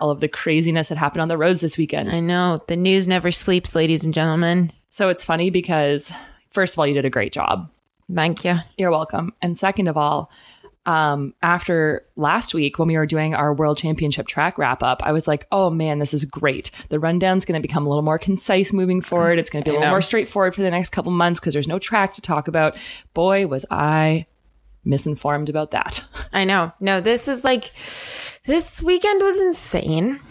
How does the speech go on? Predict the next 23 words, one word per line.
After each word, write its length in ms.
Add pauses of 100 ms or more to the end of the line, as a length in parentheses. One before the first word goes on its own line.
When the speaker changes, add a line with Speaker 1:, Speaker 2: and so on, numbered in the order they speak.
(520)
Speaker 2:
And 160
last 320
weekend 280
was 140
insane. 460
And 100
the 60
weekend 240
before 320
that 180
was 140
insane. 440
And 140
then 140
this 180
coming 440
weekend 420
is 100
Scotiabank, 640
which 160
is 80
also 320
insane. 480